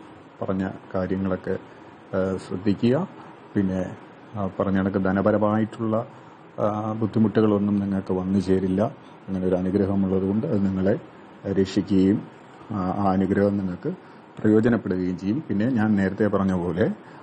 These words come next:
ആ അനുഗ്രഹം നിങ്ങൾ ഒരിക്കലും നഷ്ടപ്പെടുത്താതെ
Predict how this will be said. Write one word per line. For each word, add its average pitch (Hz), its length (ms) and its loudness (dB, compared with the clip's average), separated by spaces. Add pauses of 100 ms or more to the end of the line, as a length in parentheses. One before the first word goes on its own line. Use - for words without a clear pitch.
ആ 101 160 0
അനുഗ്രഹം 135 500 0
നിങ്ങൾ 120 220 0
ഒരിക്കലും 101 440 -2 (460)
നഷ്ടപ്പെടുത്താതെ 110 840 0